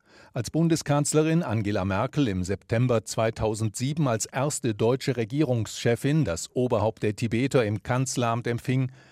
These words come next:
hagelte es harschen Protest aus Peking. Bis heute würden alle deutschen Politiker, die sich für Tibet einsetzten oder mit dem Dalai Lama in Kontakt stünden, von chinesischen Diplomaten Protestschreiben erhalten,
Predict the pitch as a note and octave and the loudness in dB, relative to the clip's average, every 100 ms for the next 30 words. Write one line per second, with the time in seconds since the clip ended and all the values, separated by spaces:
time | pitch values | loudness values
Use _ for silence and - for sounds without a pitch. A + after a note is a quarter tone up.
0 | _ - A2+ C3 B2+ C3 C3 B2+ A#2 A2 | _ 0 0 2 0 0 -2 -2 -2 -2
1 | - A#2+ - C#3+ - G#2 G2 E2 - F#2+ | 0 -4 -2 -4 -2 -2 -4 -8 -8 -10
2 | E2+ E2+ - _ _ _ _ _ - - | -8 -10 -12 _ _ _ _ _ -20 -20
3 | _ C#3 E3 - C#3+ C#3 - F#2+ - F#2 | _ -2 -2 0 0 0 -4 -12 -10 -6
4 | G2+ - C3+ C#3+ A2+ A2+ C3+ C#3 A2+ A#2+ | -6 -2 2 2 4 2 2 0 0 -2
5 | A2+ C#3 D3 D#3 D3+ A2 F#2 F#2 - - | -2 -4 0 2 2 0 -4 -6 -6 -4
6 | G2+ - D3+ C#3 B2+ - G#2+ C3+ C3+ C3+ | -4 -2 0 0 -2 -2 0 2 2 0
7 | - - D3 G2 F#2 F#2 - G2 F#2+ G#2 | -2 -2 0 0 -2 -2 -2 -2 0 0
8 | G#2+ A2+ G#2+ G2+ G#2+ B2+ A#2 G#2+ - B2 | 2 2 0 0 0 0 0 -2 -2 -2
9 | A2+ C#3+ - - C3+ B2 C3+ B2+ - - | -2 -8 -12 -2 0 2 0 -4 -10 -20
10 | - _ B2 C3+ - C3 D3 D#3 D#3 D3+ | -20 _ -4 -2 0 2 2 0 0 0
11 | C3+ C3+ B2+ A#2 A2+ - C3 - C3 C#3 | 0 0 0 2 0 0 -4 0 -2 0
12 | C3 - - - F2+ F2+ G2 E2+ F#2+ F2+ | -2 -4 -10 -2 -2 0 -2 0 -2 -2
13 | F#2 | -4